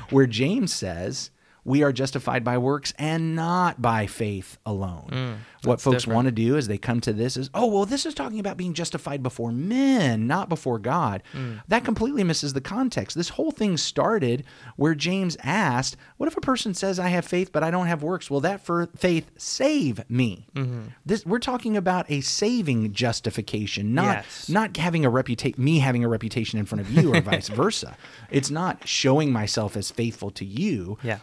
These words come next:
Speaker 1: It's, it's not me justifying myself before men. It's God justifies, but he justifies those who have an active working faith, not those,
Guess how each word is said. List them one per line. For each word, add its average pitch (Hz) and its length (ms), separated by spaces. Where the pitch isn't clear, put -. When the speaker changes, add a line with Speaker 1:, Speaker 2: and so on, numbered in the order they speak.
Speaker 1:
It's, - 460
it's 165 380
not 143 220
me 139 140
justifying 127 540
myself 117 340
before 98 340
men. 127 640
It's 143 220
God 147 500
justifies, 131 840
but 147 100
he 147 80
justifies 156 600
those 113 300
who 139 100
have 113 220
an 135 140
active 139 600
working 113 720
faith, 123 760
not 135 420
those, 107 440